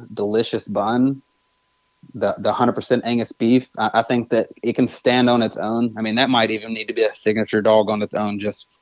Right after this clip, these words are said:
a plain hot dog in the bun. Um, I'm very proud to show what our grilled dogs look like by themselves. Um, I think with some hot dog vendors, you know, they wanna, they wanna hide the meat,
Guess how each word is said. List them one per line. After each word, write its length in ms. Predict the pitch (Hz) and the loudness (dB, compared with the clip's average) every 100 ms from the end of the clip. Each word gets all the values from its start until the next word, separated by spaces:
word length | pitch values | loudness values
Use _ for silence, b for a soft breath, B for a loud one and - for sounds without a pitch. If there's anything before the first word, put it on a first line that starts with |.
| _ | _
a 60 | 101 | -8
plain 360 | - 120 117 | -4 0 2
hot 280 | 127 120 110 | 4 4 4
dog 340 | 113 113 110 113 _ _ - | 4 4 2 -4 _ _ -8
in 160 | 120 | -4
the 80 | 117 | -4
bun. 480 | 98 104 104 101 98 _ _ _ _ _ _ - | -2 -4 -4 -8 -14 _ _ _ _ _ _ -10
Um, 300 | 90 101 95 | -8 -6 -4
I'm 320 | 117 117 110 | -2 -2 -4
very 400 | 110 120 123 117 | 2 4 6 4
proud 560 | - - 117 113 120 120 | 0 2 4 4 2 -2
to 100 | 120 | -8
show 420 | - 123 123 131 | -2 0 2 2
what 180 | 120 113 | 0 0
our 140 | 110 | -2
grilled 400 | 98 107 110 113 | -4 -4 -4 -2
dogs 400 | 107 107 104 - | -2 -2 -4 -8
look 200 | 107 104 | -10 -6
like 300 | 113 110 107 _ _ _ _ _ _ | -4 -2 -6 _ _ _ _ _ _
by 180 | 113 117 | 2 2
themselves. 840 | 113 113 - 107 110 143 147 - _ _ _ _ _ | 0 -6 -4 -2 -2 -2 -6 -16 _ _ _ _ _
Um, 540 | 101 98 95 92 92 95 - - | -6 -4 -4 -8 -10 -16 -16 -4
I 40 | |
think 200 | - 104 | -2 0
with 160 | 104 98 | 0 -2
some 260 | - 101 | -2 0
hot 220 | 104 104 110 | 4 2 4
dog 200 | 107 104 | 2 2
vendors, 460 | 110 104 104 104 | 0 0 -4 -6
you 80 | 104 | -6
know, 80 | 101 | -4
they 120 | 104 | -2
wanna, 180 | 104 101 | -2 -2
they 120 | 107 | -2
wanna 180 | 110 107 | 0 0
hide 320 | - 117 113 | 2 4 4
the 80 | 110 | 4
meat, 340 | 107 107 120 | -2 0 -2